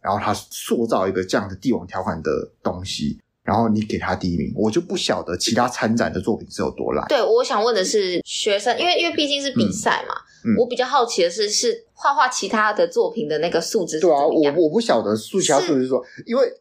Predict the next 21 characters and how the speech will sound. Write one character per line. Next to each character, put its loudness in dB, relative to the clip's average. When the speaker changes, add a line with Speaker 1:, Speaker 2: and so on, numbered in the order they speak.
Speaker 1:
如 0
果 2
他 0
今 -6
天 0
把 -4
它 2
推 -2
上 -2
去， -10
是 0
因 0
为 2
其 -2
他 2
东 0
西 0
都 2
太 2
烂 2
了 -20